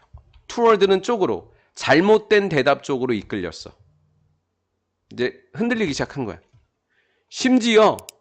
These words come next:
후회조차도. 심지어 그들이 find out,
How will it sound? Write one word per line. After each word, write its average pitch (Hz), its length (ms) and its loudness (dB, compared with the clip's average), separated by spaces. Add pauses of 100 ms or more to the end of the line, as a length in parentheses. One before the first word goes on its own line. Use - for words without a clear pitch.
(760)
후회조차도. 214 960 -2 (4000)
심지어 208 800 0 (400)
그들이 190 380 2
find 214 440 -2
out, 190 200 0